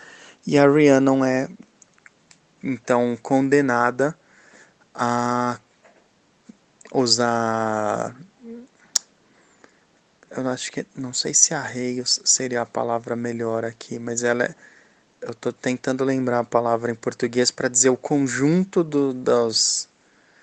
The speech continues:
o conjunto das peças colocadas no cavalo pra montaria. Mas ela é, então ela é obrigada a carregar as pessoas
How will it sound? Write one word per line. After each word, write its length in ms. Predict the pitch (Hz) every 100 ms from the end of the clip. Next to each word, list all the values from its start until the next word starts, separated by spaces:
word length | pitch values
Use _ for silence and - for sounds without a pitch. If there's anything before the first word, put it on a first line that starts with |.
| _ _ _ - _ _ -
o 100 | 123
conjunto 640 | - 127 120 135 151 156
das 280 | 143 131 -
peças 580 | 120 120 120 - 120 -
colocadas 680 | - 117 113 120 117 113
no 100 | 117
cavalo 520 | 113 123 113 110 101 101
pra 160 | 113
montaria. 580 | 107 110 110 110 - - _ - - - _
Mas 480 | 170 131 120 117 117
ela 260 | 123 123 131
é, 60 | - -
então 400 | 131 120 127 127
ela 240 | 127 127 123 - - _ _ _ _ _ _ _ _ - - - -
é 60 |
obrigada 540 | 117 123 127 127 120 123
a 40 |
carregar 640 | - 139 131 135 127 127 139
as 120 | -
pessoas 1040 | - 135 - 127 127 127 110 - -